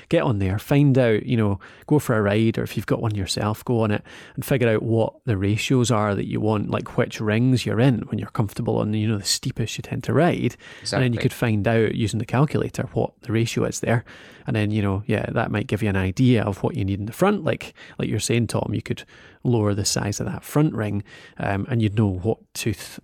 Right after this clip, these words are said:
Speaker 1: uh, number you'd need or what
Speaker 2: Mm.
Speaker 1: diameter you'd need, basically, wouldn't you?
Speaker 2: Exactly. Yeah, I was gonna, I was gonna suggest as well, if, um, if you haven't got any willing friends to, <laughs> uh,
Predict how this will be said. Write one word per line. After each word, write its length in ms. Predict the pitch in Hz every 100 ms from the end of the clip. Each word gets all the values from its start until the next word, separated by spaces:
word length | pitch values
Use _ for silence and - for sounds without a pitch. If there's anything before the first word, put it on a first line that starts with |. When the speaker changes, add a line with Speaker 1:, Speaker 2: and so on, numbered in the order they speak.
| -
Speaker 1:
uh, 340 | 107 101 98 135
number 380 | 117 117 104
you'd 200 | 92 95
need 360 | 107 107 110 107
or 60 | 120
what 140 | 113
Speaker 2:
Mm. 40 | 117
Speaker 1:
diameter 500 | 110 104 110 - 110
you'd 160 | 104
need, 180 | 110 110
basically, 360 | 123 104 - -
wouldn't 220 | 123 123
you? 120 | - 101 _ _ _ _ -
Speaker 2:
Exactly. 480 | 110 120 110 95
Yeah, 320 | 92 95 90 95
I 20 |
was 140 | 104
gonna, 220 | 98 95 92 -
I 80 |
was 100 | 95
gonna 160 | - 98
suggest 440 | - - 92 -
as 100 | 85
well, 240 | 98 95 90
if, 240 | 92 - -
um, 400 | 92 92 90 92 -
if 160 | -
you 80 | 90
haven't 260 | 104 101 92
got 120 | 95
any 160 | 98 95
willing 320 | 101 95 98
friends 400 | 110 104 107 -
to, 140 | 101
<laughs> 40 | -
uh, 220 | 117